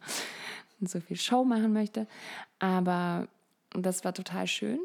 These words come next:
und das fand ich auch ganz toll. Es gab aber natürlich auch so gegenteilige Stimmen und Leute, die gesagt haben, "Ja,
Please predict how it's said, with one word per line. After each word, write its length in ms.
und 100
das 140
fand 180
ich 160
auch 100
ganz 280
toll. 380
Es 180
gab 380
aber 160
natürlich 600
auch 120
so 340
gegenteilige 640
Stimmen 460
und 120
Leute, 220
die 80
gesagt 440
haben, 180
"Ja, 220